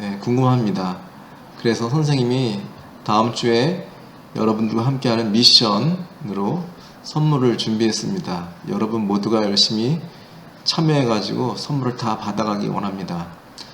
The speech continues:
오늘은 저글링 수업 마지막으로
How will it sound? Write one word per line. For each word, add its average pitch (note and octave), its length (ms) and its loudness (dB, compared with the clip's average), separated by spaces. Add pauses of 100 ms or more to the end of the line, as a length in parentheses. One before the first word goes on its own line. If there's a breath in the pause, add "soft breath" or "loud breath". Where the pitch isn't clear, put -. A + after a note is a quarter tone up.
(560 loud breath)
오늘은 B2 760 4 (380)
저글링 C#3 400 6
수업 C#3 180 4
마지막으로 A2+ 880 4